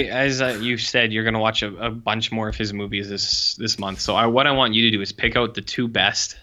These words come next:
Speaker 2: that you like, and then
Speaker 1: Oh.
Speaker 2: give those to me.
Speaker 1: Okay, I could to-, I could probably do that at this point, 'cause I've probably already seen his best entry point movies, 'cause they're, like, his
Speaker 2: Mm.
Speaker 1: most, like,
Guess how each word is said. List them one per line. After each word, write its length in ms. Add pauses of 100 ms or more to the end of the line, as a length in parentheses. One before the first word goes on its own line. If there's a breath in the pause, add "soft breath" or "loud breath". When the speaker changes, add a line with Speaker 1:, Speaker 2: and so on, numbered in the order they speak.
(120)
Speaker 2:
that 140
you 160
like, 420 (380)
and 160
then 120
Speaker 1:
Oh. 20
Speaker 2:
give 220
those 260
to 100
me. 240 (120)
Speaker 1:
Okay, 260
I 100
could 180
to-, 160
I 120
could 100
probably 180
do 140
that 140
at 120
this 180
point, 260
'cause 120
I've 120
probably 200
already 140
seen 300
his 240
best 320
entry 280
point 260
movies, 320
'cause 160
they're, 160
like, 120
his 120
Speaker 2:
Mm. 40
Speaker 1:
most, 200
like, 240